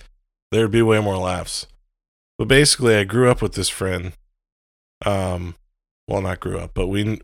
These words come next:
we've known each other for several years. We went to school together. We lived together.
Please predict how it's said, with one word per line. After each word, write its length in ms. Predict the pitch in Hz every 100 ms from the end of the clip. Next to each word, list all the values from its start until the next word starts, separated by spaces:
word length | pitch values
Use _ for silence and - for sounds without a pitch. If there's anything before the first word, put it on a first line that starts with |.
| -
we've 400 | 104 98 - 101
known 280 | 107 107
each 180 | 98 -
other 300 | 95 90 90
for 240 | 87 90 90
several 380 | - 98 92
years. 460 | 90 90 90 90 90
We 80 | 160
went 120 | 160
to 80 | -
school 320 | - - 92
together. 380 | 90 90 90 90
We 100 | 92
lived 320 | 90 95 90 -
together. 480 | - 92 90 90